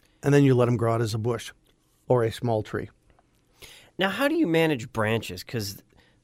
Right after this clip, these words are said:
Speaker 2: the citrus will only produce on old wood,
Speaker 1: Mm-hmm.
Speaker 2: and stone fruits produce on new. So if you're const-
Speaker 1: New-ish.
Speaker 2: New-ish, okay.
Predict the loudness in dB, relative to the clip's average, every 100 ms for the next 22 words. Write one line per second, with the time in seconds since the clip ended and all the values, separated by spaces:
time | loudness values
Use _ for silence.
0 | -6 0 0 0 -2 -4 -2 -6 -6 -4
1 | 0 2 2 0 -2 -4 -4 -6 -4 -4
2 | 0 0 0 -2 -8 -8 -8 -2 -2 0
3 | 0 -2 -2 4 4 4 0 -6 -6 -10
4 | -6 -6 -4 -2 0 2 0 0 -8 _
5 | _ _ _ _ _ _ _ _ -8 2
6 | 6 6 4 2 4 8 8 8 8 8
7 | 6 -2 -4 -2 0 2 2 2 0 -6
8 | -6 -2 -2 -2